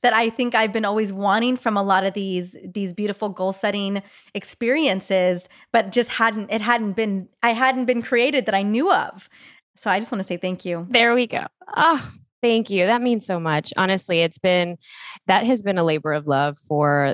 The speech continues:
Speaker 2: literally the last eight years. And I was, I've been able to g-, get my goals every year,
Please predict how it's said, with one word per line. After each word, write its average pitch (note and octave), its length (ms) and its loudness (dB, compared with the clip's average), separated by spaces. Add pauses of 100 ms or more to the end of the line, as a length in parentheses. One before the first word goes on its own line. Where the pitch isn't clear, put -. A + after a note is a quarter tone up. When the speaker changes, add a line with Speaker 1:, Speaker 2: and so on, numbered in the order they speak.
(120)
Speaker 2:
literally D3+ 320 2
the D3+ 100 4
last D3 640 2
eight E3 100 -2
years. D#3 360 0
And D#3+ 500 -4
I E3+ 120 2
was, G3 160 -2
I've E3+ 200 -2
been F#3+ 120 2
able G#3 280 4
to F#3+ 240 4 (320)
g-, F#3 80 0
get F3+ 380 2 (180)
my G3 180 2
goals A3 580 4 (320)
every A#3 280 4
year, C4 360 4